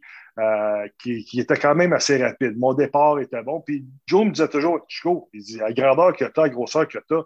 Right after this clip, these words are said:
il dit, « Tu, tu, la façon que tu patines », il dit, « quand tu prends la rondelle, là, », il dit, déjà, prends l'option de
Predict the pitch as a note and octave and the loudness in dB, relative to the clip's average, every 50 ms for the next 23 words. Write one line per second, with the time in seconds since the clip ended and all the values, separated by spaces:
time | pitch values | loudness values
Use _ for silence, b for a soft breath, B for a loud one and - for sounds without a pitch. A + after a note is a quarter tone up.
0 | B B B B B B B - G#2 - G#2+ G#2+ - - - - - _ _ - | B B B B B B B -16 -14 -14 -14 -14 -10 -10 -10 -10 -12 _ _ -16
1 | - - - - D#3+ C#3+ B2 B2 - C#3 A2+ - F#3 F#3 F3+ - - - A2+ - | -16 -16 -8 -6 -2 -2 0 2 2 0 2 2 0 0 -2 -4 -2 -2 -2 -2
2 | - - E3+ E3+ D#3+ C3+ A2+ G#2+ - - F3+ F#3 F3+ - - G3+ G#3 G3 D#3 C3 | 2 2 2 2 2 0 -2 -4 -4 0 0 0 0 2 2 2 4 4 2 0
3 | B2+ A#2 G#2+ A2+ C#3 E3+ E3 B2 G#2+ A#2 B2+ - b b b b b b - A2 | -2 -4 -4 -4 -4 -4 -4 -4 -8 -12 -14 -16 b b b b b b -18 -16
4 | G#2 G2+ G#2+ A2 G#2+ D#3 E3 D#3 C3+ D#3+ G3 G#3 G3 - - C3+ C#3 E3 F#3+ G#3+ | -14 -14 -16 -2 2 4 4 6 6 4 4 4 4 2 -2 -2 2 4 4 4
5 | G#3+ F#3+ D3+ A#2+ - - - - D#3+ E3+ F#3 F#3 D#3+ B2+ A#2+ C3 C#3 D3+ D#3+ | 4 2 0 -4 -4 -10 -8 -6 -4 -2 -2 -4 -6 -6 -4 -2 -2 -2 -2